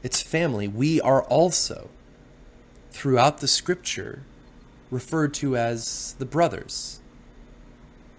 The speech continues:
the family of God. And we treat each other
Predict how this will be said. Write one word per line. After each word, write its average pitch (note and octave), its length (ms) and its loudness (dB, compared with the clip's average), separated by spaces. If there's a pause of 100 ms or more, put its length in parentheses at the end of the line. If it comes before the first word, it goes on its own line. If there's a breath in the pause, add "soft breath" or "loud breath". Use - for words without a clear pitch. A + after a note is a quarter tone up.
the C3 60 -8
family C3 540 -4
of C3 140 -4
God. - 320 -8 (1700 loud breath)
And C#3 180 4
we D3 100 6
treat G3 460 0
each A#2 240 -2
other A2 400 0